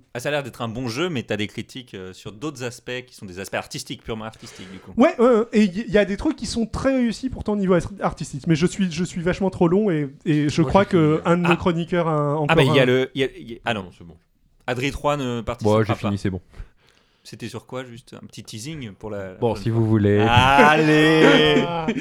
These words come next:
Speaker 3: Bah, allez.
Speaker 2: il aime
Speaker 1: Pour
Speaker 2: se
Speaker 1: faire plaisir à
Speaker 2: faire
Speaker 1: Maud.
Speaker 3: Alors, les séries françaises sur Netflix, il y a un peu une, euh,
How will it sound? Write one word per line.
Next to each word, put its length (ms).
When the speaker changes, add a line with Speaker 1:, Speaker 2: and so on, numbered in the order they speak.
Speaker 3:
Bah, 60
allez. 120
Speaker 2:
il 60
aime 80
Speaker 1:
Pour 80
Speaker 2:
se 80
Speaker 1:
faire 80
plaisir 240
à 60
Speaker 2:
faire 20
Speaker 1:
Maud. 100
Speaker 3:
Alors, 160
les 120
séries 260
françaises 380
sur 160
Netflix, 440
il 40
y 20
a 40
un 60
peu 160
une, 160
euh, 640